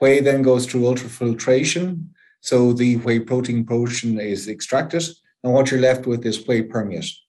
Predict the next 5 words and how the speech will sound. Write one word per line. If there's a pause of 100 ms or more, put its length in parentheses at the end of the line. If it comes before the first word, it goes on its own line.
(220)
And
heretofore,
whey
permeate
has,